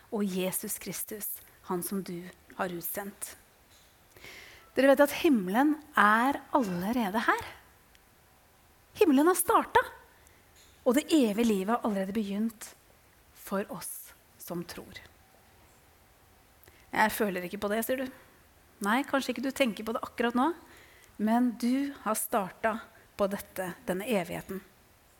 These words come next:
Og så er det sånn, jeg kjenner meg veldig igjen på det.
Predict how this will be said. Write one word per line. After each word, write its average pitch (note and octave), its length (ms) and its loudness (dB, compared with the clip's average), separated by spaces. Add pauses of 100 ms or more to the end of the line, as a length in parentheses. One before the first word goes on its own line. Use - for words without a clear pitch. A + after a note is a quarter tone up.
(1160)
Og B3 100 4
så D#4 140 8
er C4 160 10
det B3+ 80 2
sånn, G#3 240 0 (680)
jeg G#3 320 2
kjenner G3+ 200 0
meg G#3+ 180 2
veldig F#3+ 300 2
igjen G#3 280 2
på A#3+ 120 0
det. A3+ 140 4